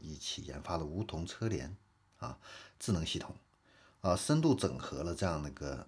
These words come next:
腾讯车联的T A I的这样的一个核心的一个能力，可以支持四十多种精细化的一个场景，通过多场景的语音交互实现对这个车辆的一个硬件的一个控制，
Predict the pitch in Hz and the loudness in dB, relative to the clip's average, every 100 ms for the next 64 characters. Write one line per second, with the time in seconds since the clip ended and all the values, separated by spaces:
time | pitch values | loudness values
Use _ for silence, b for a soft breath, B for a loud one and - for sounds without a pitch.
0 | - - 80 98 78 - - 98 76 73 | -8 -6 -2 -2 -2 -2 0 2 0 -2
1 | 73 69 - _ - - 90 78 95 98 | -4 -6 -10 _ -8 -2 0 2 2 2
2 | 85 80 73 71 76 - 76 - 107 73 | 0 -2 -4 -6 -8 -6 -4 0 0 0
3 | 73 64 67 95 - B B B - 110 | -4 -6 -8 -10 -12 B B B 0 4
4 | 101 87 80 - - _ - 120 - 85 | 6 4 2 -2 -12 _ -2 0 2 0
5 | - 123 90 92 90 69 - 107 98 - | 2 2 4 2 2 -2 2 2 2 0
6 | 71 65 71 - 71 - 98 - B B | -2 -4 -8 -6 -6 -8 -10 -16 B B
7 | B - 120 117 107 98 139 135 113 98 | B 0 4 8 10 10 8 6 4 4
8 | 80 87 78 76 95 113 120 120 87 - | 2 0 0 0 4 6 4 2 -2 -2
9 | 78 87 85 82 69 71 - - 95 90 | -2 -2 0 -2 -4 -8 -6 0 2 2
10 | 85 - 175 113 76 - 62 62 - 62 | 0 -2 2 2 2 -4 -6 -8 -6 -6
11 | - - | -6 -10